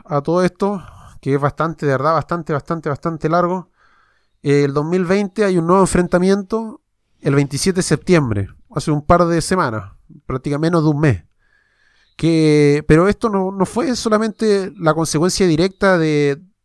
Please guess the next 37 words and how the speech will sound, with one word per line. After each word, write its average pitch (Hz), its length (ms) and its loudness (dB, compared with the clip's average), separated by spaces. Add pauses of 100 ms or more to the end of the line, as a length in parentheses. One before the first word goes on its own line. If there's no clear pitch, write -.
(240)
del 139 160 2
noventa 139 260 0
y 131 40 0
cuatro 180 260 2
al 170 60 0
dos 147 100 0
mil 156 140 0
veinte, 151 320 0
no, 151 140 0
sino 160 280 -2
que 165 240 -2
entre 147 240 0
tanto 208 320 0
esa, 175 240 0
eso, 170 380 -4
esos - 220 -12
treinta 175 440 4
años, 175 280 2 (840)
<clears throat> - 1400 -20
a 127 80 -18
ver, 117 120 -12
se 120 100 -8
me 113 60 -6
acabó 104 200 -4
la 110 80 -2
agüita, 123 320 0 (340)
entre 147 300 -2
los 147 160 -2
treinta 202 400 -6
años 196 300 -6 (1120)
que - 100 0
hubieron, 180 520 2 (400)
eh, 127 640 0 (920)
hubieron 170 340 4
varias, 185 360 2
varios 180 240 2
conflictos. 170 640 -6